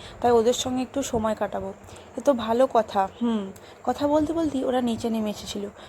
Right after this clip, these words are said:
কুহেলি আলেককে গুড নাইট উইশ করে নিজের রুমে চলে গেল। আলেক ওর নিজের রুমে গিয়ে শুয়ে পড়ল।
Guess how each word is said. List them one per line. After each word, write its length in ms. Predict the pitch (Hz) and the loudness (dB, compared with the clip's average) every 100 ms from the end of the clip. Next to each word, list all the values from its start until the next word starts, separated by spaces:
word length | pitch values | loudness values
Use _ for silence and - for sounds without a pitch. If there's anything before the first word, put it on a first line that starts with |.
| - | -6
কুহেলি 340 | 254 254 285 294 | -2 2 2 4
আলেককে 420 | 240 240 247 277 | 4 2 0 -2
গুড 220 | 226 226 | 2 2
নাইট 280 | 226 247 247 | 2 0 -2
উইশ 180 | 240 240 | -6 -4
করে 260 | - 233 | -2 0
নিজের 320 | 226 220 233 220 | 0 0 0 -2
রুমে 240 | 214 226 | -2 -2
চলে 240 | 226 202 | -2 -2
গেল। 240 | 196 202 196 - - - | -2 -2 -4 -10 -16 -10
আলেক 360 | 247 240 277 294 | -4 -2 0 2
ওর 60 | |
নিজের 320 | 277 247 247 240 | 2 4 2 2
রুমে 240 | 233 240 | 0 0
গিয়ে 220 | 226 233 | -2 -2
শুয়ে 260 | 226 220 208 | -2 -2 -2
পড়ল। 280 | 214 202 196 | -2 -2 -4